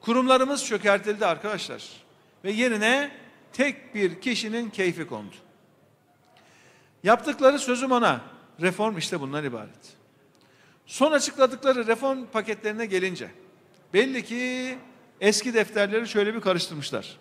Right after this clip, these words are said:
İki bin on beş öncesinde bizim eski arkadaşlar ne yapıyordu ya, ne yapıyorlardı da bu işler iyi gidiyordu diye şöyle bir bakmışlar. Son bir yıldır söylediklerimizi de satır satır okumuşlar.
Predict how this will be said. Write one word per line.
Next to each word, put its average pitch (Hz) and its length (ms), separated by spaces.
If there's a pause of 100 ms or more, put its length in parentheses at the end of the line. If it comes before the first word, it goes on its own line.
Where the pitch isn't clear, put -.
(720)
İki 196 200
bin 254 60
on 311 180
beş 277 160
öncesinde 247 500
bizim 254 200
eski 247 280
arkadaşlar 247 560 (420)
ne 170 100
yapıyordu 233 440
ya, 180 160
ne 185 100
yapıyorlardı 247 600
da 208 120
bu 226 100
işler 208 260
iyi 208 220
gidiyordu 180 340
diye 240 120
şöyle 254 320
bir 240 60
bakmışlar. 147 560 (1200)
Son 262 320
bir 320 120
yıldır 240 380 (540)
söylediklerimizi 240 880
de 262 100
satır 180 840
satır 202 380
okumuşlar. 151 800